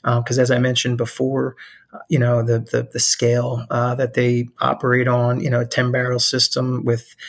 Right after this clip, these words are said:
only two fermenters and four bright tanks pretty much caps your, your, you know, brews per week at, at two, maybe three. So, you know, it was kinda perfect. Um, at the time I had, I, you know, I had a young son.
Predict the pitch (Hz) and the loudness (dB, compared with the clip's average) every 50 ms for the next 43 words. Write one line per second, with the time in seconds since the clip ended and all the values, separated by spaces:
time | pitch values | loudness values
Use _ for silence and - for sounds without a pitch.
0 | - - - _ _ 120 120 117 117 113 113 - - 131 120 - 131 123 123 123 | -20 -20 -20 _ _ 2 2 2 2 0 0 -2 -2 -2 -2 -2 0 0 2 2
1 | 120 120 120 117 117 117 123 117 113 - 127 127 123 117 120 127 123 123 - - | 2 2 2 0 0 -2 -4 -6 -4 -2 0 0 0 0 0 0 0 0 -2 -2
2 | - 123 120 120 113 - - - - - - 135 123 120 123 123 117 - - - | 0 0 0 0 0 -2 -2 -4 -2 -2 0 2 2 2 2 0 0 -2 -4 -4
3 | - - _ _ _ _ _ _ - - 139 131 - - - - - - - - | -6 -8 _ _ _ _ _ _ -2 0 0 0 0 -2 -2 -2 0 2 2 0
4 | - - 160 135 120 117 120 107 110 123 120 117 117 113 113 - _ _ _ _ | 0 0 0 0 2 2 0 0 0 0 0 2 0 -2 -4 -8 _ _ _ _
5 | _ - - - - 147 120 120 117 117 120 127 131 135 127 120 - - 117 113 | _ -20 -4 0 2 2 4 2 2 0 -2 -2 -2 -2 -2 -2 -2 -2 -2 0
6 | 113 131 139 127 - 120 120 120 117 - - 127 117 117 - - - - - 131 | 0 -2 -2 -2 -2 -2 0 0 -2 -2 0 -2 -2 -2 -4 -6 -2 0 2 2
7 | 120 117 117 120 123 127 123 127 123 120 - 127 127 135 127 123 120 117 - - | 2 2 2 2 0 0 0 -2 -4 -4 -4 -4 -2 -2 -2 -2 -4 -6 -10 -14
8 | - - - - - - _ - - - 127 127 120 123 123 120 143 135 127 127 | -16 -16 -16 -18 -20 -10 _ -2 0 0 2 2 2 2 0 0 0 0 0 0
9 | 123 - - - - 170 170 151 - - 143 139 - - - - - - - - | 0 -2 -4 -2 0 0 0 -2 0 0 0 0 0 -4 -8 -10 -8 -10 -4 -2
10 | 123 117 117 117 - 120 - - 117 - 123 123 127 120 120 123 120 120 - 135 | -2 0 0 0 -2 -2 -2 -2 -2 0 0 0 0 0 0 0 0 0 0 -2
11 | - - 143 120 117 120 120 120 123 127 123 123 123 120 117 - - - 135 131 | -2 0 0 0 0 2 0 0 0 0 0 0 0 0 0 0 0 0 0 0
12 | 135 135 135 131 135 - | 0 -2 -2 -4 -6 -8